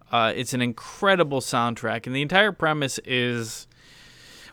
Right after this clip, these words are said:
well, you play as a variety of people, but you're primarily this <laughs> raccoon named B T who works for a donut shop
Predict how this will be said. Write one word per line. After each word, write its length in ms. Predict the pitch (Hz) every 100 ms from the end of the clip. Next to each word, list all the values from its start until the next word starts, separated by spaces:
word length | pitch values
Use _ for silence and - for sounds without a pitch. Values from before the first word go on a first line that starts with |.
| -
well, 140 | 294
you 140 | 285 262
play 220 | 285 294
as 140 | 240 165
a 60 |
variety 720 | 127 120 117 110 113 113 110
of 160 | 113 -
people, 460 | - - - - - _
but 240 | 85 -
you're 140 | - 123
primarily 840 | - - 151 147 151 151 143 139
this 500 | 123 120 117 - - -
<laughs> 100 | -
raccoon 840 | 160 127 131 123 139 135 160 180 180
named 340 | 127 120 107
B 180 | 131 135
T 540 | 113 143 170 220 226 - _ _ _ _ - - _
who 120 | 135
works 260 | 131 151 151
for 220 | - 143
a 60 | 113
donut 420 | 123 127 165 147
shop 420 | - 165 190 -